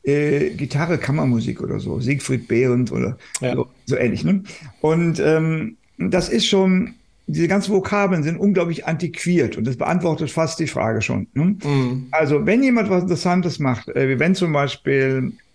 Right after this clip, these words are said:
Speaker 1: jemand wie der Thibaut Garcia mit dem, tut mir leid, dass der Name mir jetzt nicht einfällt, covid geschädigt,
Speaker 2: Mhm.
Speaker 1: ähm, er mit diesem,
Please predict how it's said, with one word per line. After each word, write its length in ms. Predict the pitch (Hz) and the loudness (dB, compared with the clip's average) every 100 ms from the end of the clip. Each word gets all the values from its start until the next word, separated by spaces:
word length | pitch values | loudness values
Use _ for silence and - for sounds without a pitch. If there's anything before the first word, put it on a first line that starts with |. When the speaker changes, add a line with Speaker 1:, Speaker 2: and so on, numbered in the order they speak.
| - | -8
Speaker 1:
jemand 360 | 123 139 135 131 | -2 0 0 0
wie 60 | |
der 140 | 135 131 | -2 0
Thibaut 360 | 143 123 143 | -2 0 2
Garcia 460 | 143 131 - 147 147 | 2 0 0 0 2
mit 200 | 143 135 | 0 0
dem, 540 | 139 135 127 80 - - _ _ _ - _ _ _ | 0 0 0 -2 -8 -12 _ _ _ -20 _ _ _
tut 140 | - | -6
mir 60 | 131 | -2
leid, 240 | 127 131 127 | 0 0 -4
dass 80 | |
der 100 | 131 127 | -4 -2
Name 300 | 131 139 131 | 0 0 0
mir 140 | 131 | 0
jetzt 180 | 127 127 | 0 -2
nicht 220 | 123 - | -6 -2
einfällt, 520 | 135 151 - 147 139 | -2 -2 0 -2 -2
covid 300 | - 143 147 | -4 -2 0
geschädigt, 540 | 143 - 147 139 123 - - - - - - | -2 0 0 0 -2 -10 -20 -18 -18 -20 -4
Speaker 2:
Mhm. 60 | 143 | 2
Speaker 1:
ähm, 220 | 143 147 - - - _ _ _ _ _ _ _ _ | 2 0 -6 -18 -20 _ _ _ _ _ _ _ _
er 140 | 147 156 | -4 0
mit 160 | 160 | 0
diesem, 260 | 170 160 | 0 0